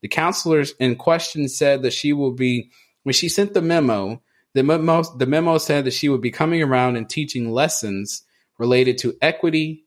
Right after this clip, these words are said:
caring, and understanding differences, and this would be in honor of, of Valentine's Day and Black History Month. But the memo ended with, quote, "If you would like to opt your child out of receiving these lessons,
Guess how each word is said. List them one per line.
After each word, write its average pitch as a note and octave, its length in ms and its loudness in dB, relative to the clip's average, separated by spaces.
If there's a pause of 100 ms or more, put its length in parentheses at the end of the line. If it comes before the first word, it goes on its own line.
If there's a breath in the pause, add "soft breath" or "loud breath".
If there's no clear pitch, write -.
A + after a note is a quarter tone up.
caring, B2+ 640 0 (300 soft breath)
and A#2+ 160 -2
understanding B2+ 680 0
differences, G#2+ 960 -2
and A2 120 -6
this A2+ 160 -2
would A#2 120 -4
be A#2 180 0
in G2 180 -4
honor B2+ 380 2
of, A2 180 0 (120)
of G#2+ 120 -2
Valentine's A#2 760 0
Day G2+ 400 -4 (340 soft breath)
and G2 160 -8
Black G#2 200 -2
History F#3 440 -2
Month. E2+ 380 -12 (360)
But B2+ 200 -4
the C3 80 2
memo D3+ 520 2
ended F#3 380 2
with, G#2 480 -4
quote, C#3 500 0 (480 soft breath)
"If G3 280 0
you F#3 100 2
would E3 180 2
like C#3+ 260 0
to - 220 -4
opt D3 360 0
your C#3+ 120 2
child C3+ 460 0 (120)
out A2+ 460 0
of G#2+ 200 -8
receiving B2+ 480 -2
these G#2+ 200 -6
lessons, G#2+ 720 -2